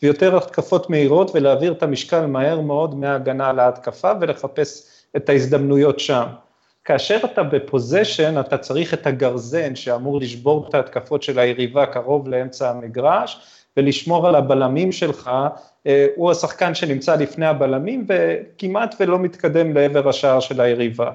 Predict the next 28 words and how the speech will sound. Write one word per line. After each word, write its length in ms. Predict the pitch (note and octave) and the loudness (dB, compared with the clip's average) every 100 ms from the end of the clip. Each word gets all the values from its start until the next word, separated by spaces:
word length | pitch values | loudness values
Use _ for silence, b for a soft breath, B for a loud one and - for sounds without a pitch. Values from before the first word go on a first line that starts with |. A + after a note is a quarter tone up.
| b b b b _ _ | b b b b _ _
מכבי 480 | C#3+ C3+ F#3 G3 G3+ | -4 0 2 2 2
של 200 | - D#3+ | 0 0
השנה, 400 | C#3 D3+ D3 F3 - | 0 -2 -2 -4 -2
אין 120 | D#3+ | 0
לנו 260 | F3 E3 D#3+ | 0 0 0
גרזן, 540 | D#3 C#3+ D3 G3 A#3 F#3 | 2 0 0 0 -2 0
ואני 540 | D3+ C#3+ D3 D3 D3 D3 _ _ _ _ _ C#3+ | 0 0 -2 -4 -6 -14 _ _ _ _ _ -4
די 680 | C3+ F3+ B3+ A#3+ A#3 A#3 A#3 - | 2 2 2 0 -4 -6 -8 -10
חושב 520 | - E3 - F#3+ G3+ G3 | -4 -2 0 2 2 0
שג'ורדי 680 | - C#3+ B2+ E3 F3+ F3 | -6 -6 0 2 2 0
לא 180 | E3 D#3 | 0 2
התכוון 460 | E3+ E3+ C#3+ C#3+ D3 | 2 0 0 0 0
שיהיה 260 | C3+ B2+ | 0 0
לו 160 | C3+ C#3 | 2 2
גרזן 560 | C3+ A#2+ A2+ B2 C#3 C#3+ B B B _ | 2 2 0 0 0 -2 B B B _
מההתחלה, 720 | C#3+ D#3 D#3 - B2 C#3 G3+ | 2 2 2 0 0 2 2
למרות 440 | F#3+ C#3+ D3+ F3+ | 0 -2 -2 -2
שכולנו 1160 | - F3+ F3 F3 - - _ _ D#3+ D3 D#3+ F#3+ | -2 -2 -2 -4 -14 -20 _ _ 0 2 2 0
חשבנו 560 | - D#3 D#3 D3+ D#3 D3+ | -2 -2 0 -2 -2 -4
שאנחנו 1200 | - C3 B2+ C3 C3+ C3 B2+ B2 C3 C3 C3 D3 | -2 0 0 -2 -4 -4 -2 0 -2 -4 -4 -4
מחפשים 540 | C3 - - - D#3+ | -4 -6 -10 -6 -4
גרזן 400 | C#3+ C3 B2+ C#3 | 0 0 2 2
ליד 280 | C3 B2+ B2 | 2 2 2
שרן, 380 | - F3 G#3+ F#3+ | 0 -2 0 -2
ושרן 420 | C3+ - C3 B2+ | -6 -6 -4 -4
הוא 80 | B2+ | -2
לא 140 | B2+ B2 | -2 0
גרזן, 460 | B2+ A#2+ D#3 G3 | -2 -2 -2 -2